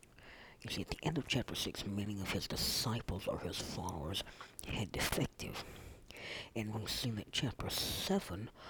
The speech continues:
opens with an account of the unbelief of Jesus' brothers.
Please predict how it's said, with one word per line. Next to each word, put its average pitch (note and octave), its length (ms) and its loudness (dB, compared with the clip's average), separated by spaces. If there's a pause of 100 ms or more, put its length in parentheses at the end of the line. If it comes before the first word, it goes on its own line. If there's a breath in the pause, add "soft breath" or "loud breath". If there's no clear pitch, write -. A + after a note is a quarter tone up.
(160 loud breath)
opens A#2 420 2
with G2+ 300 -2 (220)
an G2 120 4
account - 640 12 (120)
of - 140 0
the - 100 -6 (100)
unbelief - 560 2
of - 140 -4
Jesus' - 520 -2 (180)
brothers. - 540 0